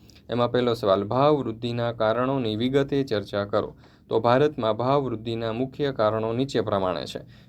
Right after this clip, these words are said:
એમાં પહેલું છે નાણાંના પુરવઠામાં વધારો.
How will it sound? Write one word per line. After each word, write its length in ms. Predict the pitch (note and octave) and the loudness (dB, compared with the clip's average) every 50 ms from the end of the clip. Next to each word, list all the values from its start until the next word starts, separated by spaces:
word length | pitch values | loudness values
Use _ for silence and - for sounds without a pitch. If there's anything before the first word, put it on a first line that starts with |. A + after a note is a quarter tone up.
| - | -4
એમાં 200 | - A#2 A#2 A#2 | 0 2 2 2
પહેલું 240 | A#2 C3+ C#3+ C#3+ C#3 | 2 2 2 2 2
છે 140 | C#3 C#3 A#2 | 0 0 0
નાણાંના 480 | A2 A2 A#2 B2 C3+ C#3 C#3+ C#3+ C#3+ C#3 | 0 2 2 4 2 2 2 0 0 -2
પુરવઠામાં 920 | C3+ B2+ A2+ G#2+ G#2+ A2 A2 - - C3 A#2 G#2 G2+ A2 B2+ - - A2+ | 0 -2 0 2 2 2 2 2 0 0 2 2 0 0 -2 -2 0 0
વધારો. 360 | A2 G#2+ G#2 F2+ - - | 0 2 0 -2 -4 -4